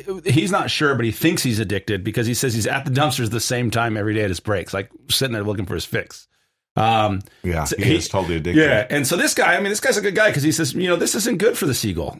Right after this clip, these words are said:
Speaker 1: and, and I'm, he's getting mad because he's like, "First of all, quit bumming off me 'cause these cigarettes are expensive."
Speaker 2: <laughs>
Speaker 1: And, uh, so he's, his question to everyone is,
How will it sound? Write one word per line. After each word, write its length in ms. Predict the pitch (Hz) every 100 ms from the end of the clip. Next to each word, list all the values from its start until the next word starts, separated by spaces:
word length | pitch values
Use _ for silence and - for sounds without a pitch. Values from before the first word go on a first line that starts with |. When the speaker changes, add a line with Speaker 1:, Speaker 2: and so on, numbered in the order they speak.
| -
Speaker 1:
and, 200 | 123 127
and 200 | 135 135
I'm, 200 | 135 135
he's 320 | 123 131 127
getting 180 | 151 131
mad 300 | 139 139 - -
because 340 | 95 107 98 -
he's 360 | 113 - 123 117
like, 240 | 107 107 _ _ -
"First 220 | 196 196
of 80 | 131
all, 300 | 107 110 127 _ _ _ _ _ -
quit 180 | 175
bumming 240 | 143 151 151
off 180 | 117 113
me 220 | 104 110
'cause 160 | -
these 140 | 107 117
cigarettes 320 | 160 131 117
are 40 |
expensive." 600 | 113 - 131 120 - - - -
Speaker 2:
<laughs> 80 | 92 _ _ _ 120
Speaker 1:
And, 300 | 120 120 120
uh, 400 | 120 117 113 104 - -
so 100 | 131
he's, 180 | 180 180
his 240 | 165 208
question 440 | - 214 - 160 135
to 140 | 139
everyone 380 | 127 123 117 117
is, 280 | 113 113